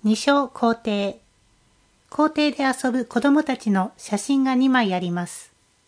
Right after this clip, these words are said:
ハードル、ゴム跳び、尻尾取りゲームなどを実施。十二月九日木曜、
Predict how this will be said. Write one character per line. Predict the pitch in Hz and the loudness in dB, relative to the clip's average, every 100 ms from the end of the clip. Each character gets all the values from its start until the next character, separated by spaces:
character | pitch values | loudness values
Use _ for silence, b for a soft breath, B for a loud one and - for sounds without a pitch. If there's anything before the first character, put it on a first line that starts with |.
| _ _ _ - - | _ _ _ -20 -18
ハ | - 285 | -2 0
ー | 294 | 2
ド | 285 | 0
ル、 | 285 226 | 0 -2
ゴ | 240 | 0
ム | 262 | 0
跳 | 294 254 | 2 -2
び、 | 208 - | -2 -4
尻 | - 226 - | -6 -6 -2
尾 | 285 | -2
取 | 294 277 | 0 -2
り | |
ゲ | 240 277 | 0 0
ー | |
ム | 247 | 2
な | 226 196 | 2 0
ど | 196 | -2
を | 185 | -4
実 | 185 180 | -4 -6
施。 | - 185 180 - _ _ _ _ _ _ _ _ _ _ _ _ _ _ _ 202 | -8 -8 -8 -10 _ _ _ _ _ _ _ _ _ _ _ _ _ _ _ 0
十 | 269 | 4
二 | 302 302 | 6 4
月 | 302 294 | 2 0
九 | - 302 277 269 | -4 0 2 2
日 | 269 247 | 2 2
木 | 240 269 | 0 0
曜、 | 247 240 208 - | 0 2 0 -2